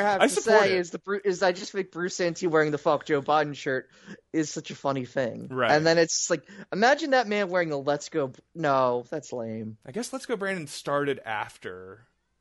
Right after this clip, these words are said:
Speaker 2: that match,
Speaker 1: It
Speaker 2: right?
Speaker 1: started,
Speaker 2: It was, like,
Speaker 1: yeah,
Speaker 2: over
Speaker 1: it was
Speaker 2: the
Speaker 1: like
Speaker 2: summer?
Speaker 1: seven months. Uh, it wa-, that was in, like, October.
Speaker 2: Let's Go Brandon started in October?
Speaker 1: Yeah.
Speaker 2: Oh, shit. I thought it was, like,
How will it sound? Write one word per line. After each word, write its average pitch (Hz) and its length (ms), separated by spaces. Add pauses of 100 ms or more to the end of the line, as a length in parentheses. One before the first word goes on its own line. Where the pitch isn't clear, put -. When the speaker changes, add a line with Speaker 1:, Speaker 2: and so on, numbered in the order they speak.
Speaker 2:
that 107 400
match, 107 300
Speaker 1:
It - 60
Speaker 2:
right? 220 100
Speaker 1:
started, 262 280
Speaker 2:
It 240 40
was, 151 80
like, 254 80
Speaker 1:
yeah, 208 60
Speaker 2:
over 185 80
Speaker 1:
it 214 60
was 240 120
Speaker 2:
the 160 60
Speaker 1:
like 143 100
Speaker 2:
summer? 165 140
Speaker 1:
seven 202 260
months. 160 640 (440)
Uh, 156 280
it 180 60
wa-, 196 160
that 233 140
was 330 140
in, 339 60
like, 240 160
October. 120 540 (760)
Speaker 2:
Let's 190 200
Go 269 100
Brandon 254 220
started 233 220
in 202 60
October? 226 680 (260)
Speaker 1:
Yeah. 175 360 (460)
Speaker 2:
Oh, 208 440
shit. 220 340
I 208 80
thought 294 140
it 262 60
was, 247 140
like, 233 280